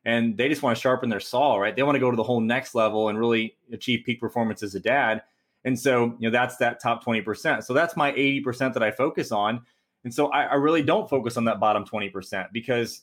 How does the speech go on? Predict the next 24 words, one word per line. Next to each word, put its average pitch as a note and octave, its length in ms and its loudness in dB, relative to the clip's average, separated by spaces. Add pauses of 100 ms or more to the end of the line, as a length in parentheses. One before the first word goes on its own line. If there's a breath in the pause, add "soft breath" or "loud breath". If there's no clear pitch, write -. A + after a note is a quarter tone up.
to - 80 -4
me, C#3+ 160 2
that's C3+ 240 0
not C#3 220 0
where C3 180 4
the B2 180 2
fruit D3+ 320 2
is. F2 240 0
That's A2+ 220 -4
not B2+ 180 0
where B2+ 140 2
the A#2+ 160 0
population A#2 560 -2
is A2 60 -4
gonna A2 160 0
bear A#2 200 2
the A2+ 80 2
most G#2+ 300 -2
growth. A2+ 460 0 (480)
Um, A2 280 0
and B2 80 -2
I C3+ 120 0
treat C#3 260 0
those, C#3 300 2